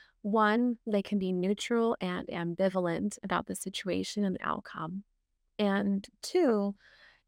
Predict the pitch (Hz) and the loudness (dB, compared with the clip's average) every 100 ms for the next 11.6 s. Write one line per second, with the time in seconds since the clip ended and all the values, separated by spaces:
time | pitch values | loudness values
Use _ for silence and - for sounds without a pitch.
0 | _ 196 247 254 277 240 - 208 202 202 | _ 2 2 4 2 2 0 2 4 2
1 | 190 185 190 190 - 262 240 247 240 233 | 2 0 -4 -2 2 2 2 2 2 4
2 | 233 - 196 196 196 202 190 190 180 185 | 0 -2 0 2 2 0 -2 -2 -2 -4
3 | - 180 170 - 62 - - - - _ | -6 -6 -6 -8 -10 -10 -14 -18 -20 _
4 | _ _ _ _ - 208 208 233 262 302 | _ _ _ _ -2 0 2 2 4 4
5 | 302 262 254 - 214 214 - - 208 - | 4 2 0 -2 0 0 -2 -6 -6 0
6 | 208 202 - 202 196 185 - 190 190 185 | 0 0 0 -4 -4 -4 -2 -2 -2 -4
7 | 170 170 180 180 180 - - _ 180 175 | -2 0 0 -2 -4 -8 -14 _ -10 -6
8 | 175 - - 214 208 214 208 - - 190 | -6 -10 -6 2 4 4 0 -6 -6 0
9 | 175 175 170 170 - - - 220 220 226 | 0 0 -2 -4 -8 -14 -2 4 4 4
10 | - 208 185 185 190 190 180 170 175 - | -2 -2 2 0 0 -4 -4 -2 -4 -4
11 | 180 - 165 160 - | -8 -6 -4 -4 -6